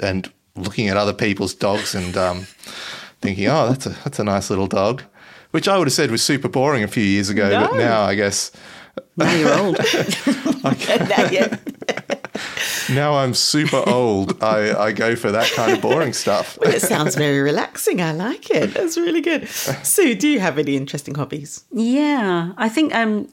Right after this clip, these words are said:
Speaker 3: we, we don't have a lot of time, do we, around the music scene? And, um, so I think family time is really precious. And I've got to that really old age where we've got two beautiful grandchildren now. And so they're, they're my, more than my hobby,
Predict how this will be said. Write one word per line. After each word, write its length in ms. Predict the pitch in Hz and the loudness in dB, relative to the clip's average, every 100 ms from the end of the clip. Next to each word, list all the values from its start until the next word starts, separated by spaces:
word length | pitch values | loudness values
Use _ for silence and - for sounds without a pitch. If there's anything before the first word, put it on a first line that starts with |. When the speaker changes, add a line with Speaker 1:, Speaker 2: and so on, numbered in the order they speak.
| 202 | -4
Speaker 3:
we, 260 | 220 226 - | -4 -4 -4
we 120 | 233 | 0
don't 180 | 302 311 | 2 2
have 140 | 247 | 2
a 60 | 220 | 0
lot 180 | 202 190 | 0 -2
of 80 | 175 | -2
time, 320 | 196 190 170 | -2 0 0
do 100 | 170 | 0
we, 160 | 165 | 0
around 240 | 151 151 147 | 2 2 2
the 60 | |
music 360 | 151 151 143 - | 2 2 0 -4
scene? 260 | - 135 135 | -2 -2 0
And, 240 | 143 147 | 0 0
um, 300 | 151 147 147 _ _ _ _ _ _ - | 2 0 -2 _ _ _ _ _ _ -6
so 100 | 156 | -2
I 40 | |
think 200 | 147 147 | 0 0
family 380 | - 160 156 143 | 0 2 2 2
time 300 | 135 143 135 | 2 0 2
is 260 | 131 131 - - - - | 2 0 -4 -14 -18 -12
really 460 | 139 151 151 135 131 | -2 2 4 4 2
precious. 560 | 131 113 - 110 - - - - - - | 0 -4 -4 -6 -8 -10 -18 -20 -12 -2
And 120 | 147 | 0
I've 180 | 156 151 | 0 0
got 160 | 147 | -2
to 80 | - | -2
that 240 | - 104 - | -2 -4 -4
really 560 | 160 147 175 202 196 165 | -2 0 2 4 4 4
old 220 | 143 143 | 2 2
age 320 | 143 139 135 | 2 0 -2
where 200 | 143 143 | 0 0
we've 220 | 147 156 156 | 0 -2 -2
got 220 | - - | -8 -2
two 340 | 330 311 262 | 2 2 2
beautiful 360 | 262 190 175 165 | -2 -2 -2 -2
grandchildren 640 | 160 156 170 127 127 123 | 0 0 0 -2 -2 -2
now. 220 | 123 120 120 - - - - | -2 -2 -6 -16 -16 -16 -8
And 400 | - 143 139 135 | -4 -2 -2 -2
so 140 | 160 | -2
they're, 180 | 147 151 | 0 -2
they're 260 | - - 165 | -2 -2 0
my, 400 | 165 143 135 127 - _ _ | 2 0 0 -4 -10 _ _
more 260 | - 160 151 | -2 0 2
than 100 | 143 | 2
my 140 | 131 | 2
hobby, 420 | 139 127 123 117 | 0 -2 -4 -6